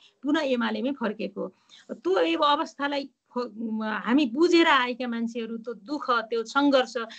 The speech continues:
ती सारा देखेर आएर पनि पार्टी नबन्ने कुरा देख्दै गर्दा आज मलाई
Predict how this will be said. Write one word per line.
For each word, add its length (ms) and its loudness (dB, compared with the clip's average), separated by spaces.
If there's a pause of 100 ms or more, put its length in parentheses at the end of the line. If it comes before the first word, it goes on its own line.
(140)
ती 60 -4
सारा 380 2
देखेर 400 2
आएर 460 -2 (460)
पनि 340 2
पार्टी 280 -2
नबन्ने 400 2
कुरा 220 -6
देख्दै 380 0
गर्दा 340 -6
आज 260 -4
मलाई 340 -4